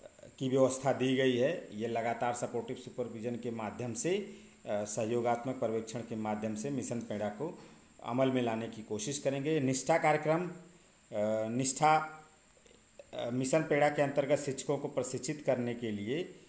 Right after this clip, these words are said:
अ, समस्त विकास खंडों में व्यापक स्तर पर उत्तर प्रदेश में चलाया गया एक प्रशिक्षण कार्यक्रम था और इस कार्यक्रम के द्वारा, अ,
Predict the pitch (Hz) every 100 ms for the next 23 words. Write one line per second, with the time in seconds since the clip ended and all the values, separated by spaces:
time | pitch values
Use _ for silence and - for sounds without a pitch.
0 | - _ - 107 - 147 156 151 135 135
1 | 143 135 - 135 131 131 135 135 - -
2 | - 107 123 123 147 143 131 - 127 135
3 | 120 131 123 120 120 123 120 113 113 117
4 | 117 117 117 110 117 104 123 127 117 117
5 | 117 117 123 147 - - - - _ _
6 | - 107 110 113 107 107 - - - 170
7 | - 151 135 - 165 139 127 120 117 165
8 | -